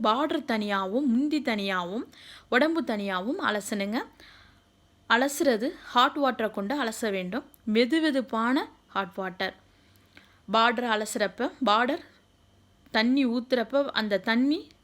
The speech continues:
தரையில ஊத்தணும். எக்காரணத்தை கொண்டு உடம்பு பகுதிக்கு போகக்கூடாது. சர்ஃப் லிக்விடை ஒரு தேவையான அளவு பக்கெட்டில்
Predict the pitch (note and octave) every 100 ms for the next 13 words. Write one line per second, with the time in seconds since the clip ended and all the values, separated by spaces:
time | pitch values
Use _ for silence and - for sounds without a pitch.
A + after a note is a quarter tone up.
0 | _ _ _ A3 A3+ B3+ A#3 G3+ G3+ A3
1 | B3 - - - - - G#3 C#4+ D4+ C#4
2 | A3 - G#3+ A#3+ B3+ A3 B3 A#3 G#3+ G#3+
3 | A3 - A3 A3 G#3+ A3 G3+ G3+ G3 G3+
4 | G4 - - - - - _ _ _ _
5 | _ _ _ _ _ _ _ _ _ _
6 | _ - - C4 B3+ C4+ A3+ - C4 A#3
7 | E4+ - - B3+ G#3+ G#3 G3+ G3 - _
8 | _ _ _ _ _ B3 A3+ A#3 A3+ G#3+
9 | A3 A#3 G#3+ G3+ A3+ A3 A3 G#3